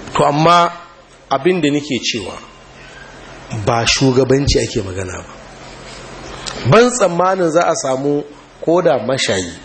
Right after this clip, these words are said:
an, an dai san mashayi. Eh? Wanda zai ce gara mulkin baya da wannan mulkin. A ce mutum ya je Sabon Gari ya yi sha. Ya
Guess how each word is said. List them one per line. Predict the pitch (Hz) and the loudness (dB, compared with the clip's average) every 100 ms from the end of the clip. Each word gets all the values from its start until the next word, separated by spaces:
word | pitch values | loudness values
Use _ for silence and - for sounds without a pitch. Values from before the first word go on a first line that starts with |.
| - | -2
an, | 143 156 | -2 0
an | 160 160 | 2 2
dai | |
san | 151 165 | 2 2
mashayi. | 160 143 95 87 - - - - - - - - - - | 2 0 -2 -8 -18 -20 -20 -20 -20 -20 -20 -20 -20 -4
Eh? | - 147 220 - - - - - - - - | 2 2 2 -4 -16 -16 -16 -16 -16 -12 -2
Wanda | 139 139 | 0 2
zai | 135 | 2
ce | 135 131 | 2 2
gara | 113 131 135 | 4 4 4
mulkin | 131 139 143 135 110 | 2 0 0 -2 0
baya | 107 120 127 | 0 2 2
da | 110 | 0
wannan | 110 107 | 0 0
mulkin. | 101 98 - 90 - - - - - - - - - - - - - - - - | -2 -8 -10 -14 -18 -18 -16 -16 -14 -14 -14 -14 -14 -14 -12 -12 -12 -10 -6 -4
A | |
ce | - 139 | 2 2
mutum | 113 143 123 | 2 2 2
ya | 107 | 4
je | 117 | 2
Sabon | 127 127 123 135 | 4 2 2 2
Gari | 117 113 120 | 2 2 4
ya | 110 | 4
yi | 113 | 2
sha. | 113 - 76 - - - - - 262 - 247 247 - - - - - - - - | 2 0 -2 -6 -14 -18 -18 -16 -12 -12 -12 -14 -14 -16 -18 -18 -16 -16 -14 -6
Ya | 107 | -2